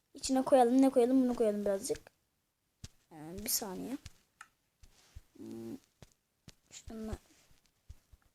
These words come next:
Evet, attı. Bir tane daha at. Ya şu, görüyorsunuz arkadaşlar, e, rahatlıkla atabiliyor. Ki arkadaşlar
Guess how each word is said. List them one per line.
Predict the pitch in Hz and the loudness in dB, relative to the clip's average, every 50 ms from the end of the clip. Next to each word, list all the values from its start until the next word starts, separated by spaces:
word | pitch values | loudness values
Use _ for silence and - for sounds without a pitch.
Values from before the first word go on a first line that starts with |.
| _ _ _ - - _ _ _ _ _ _ _ - _ _ _ - | _ _ _ -20 -20 _ _ _ _ _ _ _ -20 _ _ _ -6
Evet, | 247 233 196 - - - - - - - | -2 -2 -2 -2 -4 -12 -20 -16 -8 -8
attı. | 214 - - - - - - - - _ _ _ _ _ _ _ - - - _ _ _ _ _ _ _ _ _ - _ - - _ _ _ _ _ _ _ - - _ _ _ _ _ _ - | -8 -8 -8 -12 -20 -20 -20 -20 -20 _ _ _ _ _ _ _ -20 -20 -20 _ _ _ _ _ _ _ _ _ -20 _ -20 -20 _ _ _ _ _ _ _ -20 -20 _ _ _ _ _ _ -20
Bir | 269 | -20
tane | _ - 262 233 220 214 | _ -14 -12 -12 -10 -10
daha | 233 247 247 | -10 -10 -10
at. | 240 - _ - - - _ _ _ _ - - - - - _ _ _ _ _ _ - - - _ _ - - _ _ _ _ _ _ _ _ _ - - | -10 -12 _ -16 -20 -20 _ _ _ _ -18 -16 -16 -16 -16 _ _ _ _ _ _ -18 -18 -18 _ _ -20 -20 _ _ _ _ _ _ _ _ _ -8 -2
Ya | 330 320 320 | 0 0 2
şu, | - - 311 294 - | 2 2 0 0 0
görüyorsunuz | 277 294 320 302 302 294 - 285 269 247 | 0 2 4 6 6 6 4 2 0 0
arkadaşlar, | 254 262 - - 302 320 | 0 0 0 0 0 0
e, | - - 262 240 233 240 262 | 0 -2 -4 -4 -2 2 4
rahatlıkla | 285 269 247 - - - - 262 262 | 4 4 2 0 -4 -8 -4 0 0
atabiliyor. | 254 - - 233 214 208 214 226 247 311 - - - - - - - - - - - - | 0 2 2 0 0 2 2 4 4 4 2 0 -6 -10 -12 -12 -12 -10 -8 -6 0 6
Ki | - | 8
arkadaşlar | 330 339 359 349 349 339 - - 370 349 | 8 8 8 6 6 6 8 10 10 10